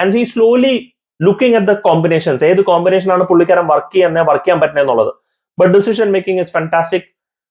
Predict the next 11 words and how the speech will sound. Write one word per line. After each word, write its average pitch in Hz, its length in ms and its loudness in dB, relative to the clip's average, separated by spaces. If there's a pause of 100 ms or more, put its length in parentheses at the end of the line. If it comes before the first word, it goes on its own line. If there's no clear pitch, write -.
(240)
നോണി 160 200 2
മാഡ്വിക്കയ്ക്ക് 196 520 2
സെക്കൻഡ് 196 380 -2
ഗെയിം 208 220 2
തന്നെ 202 180 0
സ്റ്റാർട്ട് 170 280 -2
കൊടുത്തു, 151 380 -2
അതിന്റെ 156 280 -2
റിസൾട്ട് 170 420 0
ഉണ്ടായി. 143 340 0
മുഡ്രിക്കിനെ 185 540 2